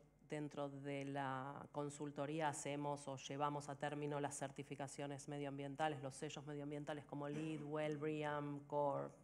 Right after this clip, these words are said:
Zero Carbon, Zero Energy, Living Building Challenge, ¿sí? Son un montón. Pero que hay que ir más allá de la certificación, ¿no? Hay que utilizar la certificación com-, solo como una herramienta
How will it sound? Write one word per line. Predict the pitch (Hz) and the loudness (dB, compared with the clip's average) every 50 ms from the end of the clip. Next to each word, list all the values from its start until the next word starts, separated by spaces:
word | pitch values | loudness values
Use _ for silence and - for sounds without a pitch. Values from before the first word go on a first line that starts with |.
| - - 143 | -14 -12 -10
Zero | 135 151 147 143 143 139 | -6 -4 -2 -2 -2 -2
Carbon, | - 139 135 135 135 131 135 135 135 131 | -2 -2 -2 0 0 0 0 0 0 -2
Zero | 127 - 139 135 135 131 131 127 131 131 131 127 - - - - - - | -4 -4 -4 -2 -2 -2 0 0 0 -2 -2 -4 -6 -10 -12 -14 -10 -6
Energy, | 151 151 143 139 135 131 135 135 135 135 135 139 - - - - - - - - | -4 -2 -2 -2 -2 -4 -4 -4 -4 -4 -6 -8 -12 -18 -20 -20 -20 -20 -10 -2
Living | 156 160 160 156 | 2 2 4 4
Building | 151 151 147 143 143 143 | 4 2 2 0 0 0
Challenge, | 139 - 151 143 139 139 139 139 135 135 | 2 2 2 4 4 2 0 -2 -2 -4
¿sí? | - - - 151 156 | -8 -6 -6 -4 -2
Son | - 156 147 | -2 -2 0
un | 147 143 | 0 0
montón. | 139 135 135 131 135 139 131 - - - - - - - - - - - - - - - | 0 -2 -2 -2 -2 -2 -2 -6 -10 -18 -20 -20 -20 -20 -20 -20 -20 -20 -20 -12 -2 2
Pero | 160 156 156 151 151 | 4 6 6 6 4
que | 156 160 156 | 4 4 6
hay | 160 175 180 | 6 6 4
que | 175 190 185 | 4 2 4
ir | 180 185 180 | 4 4 4
más | 175 170 170 175 175 - | 4 4 4 2 2 0
allá | 175 - - 147 | -4 -2 0 0
de | 151 147 | 2 2
la | 143 143 | 0 -2
certificación, | 143 - 143 135 - 139 - 147 143 143 135 - 147 143 | -2 -4 -4 -4 -4 -6 -6 -4 -6 -6 -6 -4 -6 -4
¿no? | 143 143 | 0 0
Hay | 143 151 147 | 0 0 0
que | - 170 | -2 -4
utilizar | 156 - 160 160 160 - 170 170 165 | -2 -2 -2 -2 0 2 2 4 4
la | 180 170 | 4 2
certificación | - 160 156 - - 156 - 160 - 156 147 - - 180 180 190 | 2 2 0 0 -2 -4 -4 -2 -2 -2 -2 0 0 0 0 2
com-, | 180 180 160 - | 0 0 -2 -2
solo | - - - 190 190 190 185 | -2 2 4 4 4 6 4
como | 170 170 165 | 2 2 2
una | 175 180 180 170 165 | 2 2 4 4 2
herramienta | 160 151 151 151 156 170 175 185 185 190 190 185 - 202 214 226 | 2 2 2 2 4 4 4 2 2 2 2 6 8 8 8 6